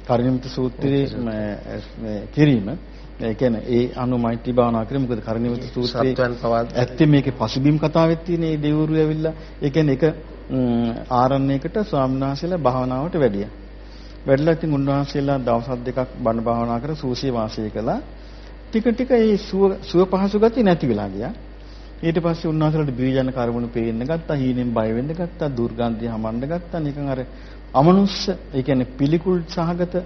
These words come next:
Speaker 1: අමනුෂ්‍ය වාසයක ලකුණු පහළ වුණා. ඊට පස්සේ,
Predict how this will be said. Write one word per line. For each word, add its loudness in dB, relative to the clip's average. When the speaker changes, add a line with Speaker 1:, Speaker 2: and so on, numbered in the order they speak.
Speaker 1:
අමනුෂ්‍ය -2
වාසයක 0
ලකුණු -4
පහළ -2
වුණා. -6
ඊට 4
පස්සේ, 0